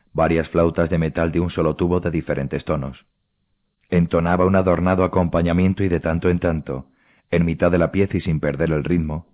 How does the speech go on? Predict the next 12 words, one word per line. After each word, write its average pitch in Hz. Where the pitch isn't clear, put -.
intercambiaba 90
instrumentos 92
con 82
la 76
cantante, 80
flauta 71
por 67
cítara. -
La 87
egipcia 82
era 85
increíble. 78